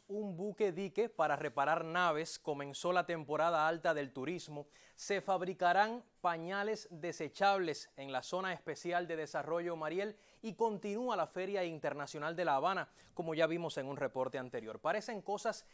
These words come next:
inconexas, pero no lo son. Nada en Cuba deja de estar conectado a los planes de desarrollo de la nación. Y mientras tanto,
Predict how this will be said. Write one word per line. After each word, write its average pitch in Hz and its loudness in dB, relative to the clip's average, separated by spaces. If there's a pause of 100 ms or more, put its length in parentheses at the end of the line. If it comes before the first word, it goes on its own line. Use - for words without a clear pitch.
(100)
inconexas, 190 -4
pero 156 2
no 156 0
lo 170 0
son. 190 -2 (500)
Nada 208 2
en 156 -6
Cuba 190 2
deja 185 0
de 165 0
estar 180 -2
conectado 160 0 (200)
a 139 -4
los 139 -6
planes 180 -4
de 170 -4
desarrollo 151 -2
de 123 -2
la 113 -6
nación. 110 -10
Y 156 -6
mientras 190 -4
tanto, 127 -4